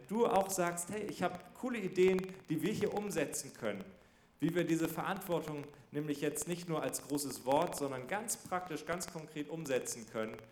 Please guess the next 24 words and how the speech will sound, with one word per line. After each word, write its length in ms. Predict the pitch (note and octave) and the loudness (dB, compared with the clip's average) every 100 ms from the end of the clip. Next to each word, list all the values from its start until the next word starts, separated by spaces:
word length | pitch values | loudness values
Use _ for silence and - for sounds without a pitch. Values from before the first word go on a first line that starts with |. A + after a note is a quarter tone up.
| - - _ _ | -20 -20 _ _
Und 160 | C#3+ C#3 | 0 4
sei 220 | D#3+ F#3+ | 2 2
es 180 | F#3+ - | 0 0
darin, 400 | E3 D#3+ D#3+ D#3+ D#3+ - - - _ | 0 2 0 -2 -8 -16 -20 -20 _
ähm, 200 | C#3 C#3 C3+ C#3 - | 0 0 0 -6 -2
wir 120 | D3 | -2
fangen 280 | C#3+ F3 F3 | 2 0 0
an 240 | E3+ F#3 F#3 - | -2 -4 -6 -4
mit 200 | D3+ D3+ | -4 -4
kleinen 320 | - E3+ F#3+ | -6 -6 -6
Themen 280 | F3+ F3+ E3 | -2 0 0
von, 280 | - E3 D#3 D#3 D3+ | 0 2 2 0 -6
wie 160 | D#3+ F3 | -6 -4
sieht 260 | E3+ E3+ | -6 -8
eigentlich, 300 | - F3+ E3+ D#3+ | -4 -4 -2 -4
äh, 220 | D#3+ D#3 D3+ D#3+ - | -4 -4 -6 -8 -8
die 60 | |
Seife 640 | F#3 C3+ A#2 B2 B2 D3 C#3 | -6 0 2 2 2 0 2
aus 360 | C#3 C3 C3+ | 2 2 0
hier 160 | - D3+ | -2 -2
im 120 | D#3+ | -2
Badezimmer, 580 | C#3+ A#2+ B2+ B2+ - C3+ | -4 -4 -4 -6 -6 -6
bis 300 | C3 G#3+ - | -2 0 0
hin 360 | - F3+ F3 - | 2 0 0 -8